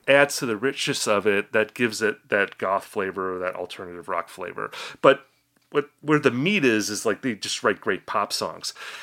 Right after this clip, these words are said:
And to me, that's where Dive is as well. Like, those records to me hold up so well because for all of their beautiful ambience and atmosphere, they just write really good songs. And I think that this single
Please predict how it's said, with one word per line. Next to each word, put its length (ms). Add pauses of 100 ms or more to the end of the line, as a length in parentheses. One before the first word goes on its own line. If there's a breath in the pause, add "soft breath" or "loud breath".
(100)
And 140
to 120
me, 140
that's 240
where 80
Dive 400
is 440 (540)
as 140
well. 380
Like, 220
those 240
records 400
to 100
me 100
hold 280
up 140
so 200
well 420
because 380 (240 loud breath)
for 180
all 200
of 40
their 140
beautiful 400
ambience 640
and 100
atmosphere, 720 (1160 loud breath)
they 100
just 200
write 140
really 200
good 140
songs. 640
And 100
I 100
think 200
that 140
this 140
single 600